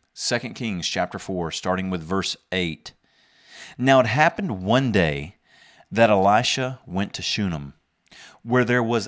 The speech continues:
a notable woman, a great woman, a wealthy woman, where there was a notable woman, and she persuaded him,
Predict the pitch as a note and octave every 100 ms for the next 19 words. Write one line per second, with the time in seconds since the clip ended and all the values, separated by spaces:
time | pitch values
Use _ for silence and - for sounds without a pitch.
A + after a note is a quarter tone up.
0 | - G#2+ F#2 F#2 F#2 G#2 A#2 A#2+ F2 E2+
1 | D2 - _ - F2 F#2+ F2 D2+ C#2+ C#2
2 | _ _ - E2+ D#2+ G2+ G2+ - D#2+ D2+
3 | C#2 C#2+ - _ _ - G2 G#2 - D#2+
4 | D#2 C2+ B1 _ _ _ _ _ _ _
5 | _ _ A2 B2+ A#2 A#2 A2+ G#2 G#2 F2+
6 | F#2 F#2 A2+ C#3 D3 G#2+ F#2 G2 G#2+ F#2
7 | - - D#3+ - A#2+ G#2 - - D3 D3
8 | E3 C3+ G#2+ - B2 G2+ D#2 G#2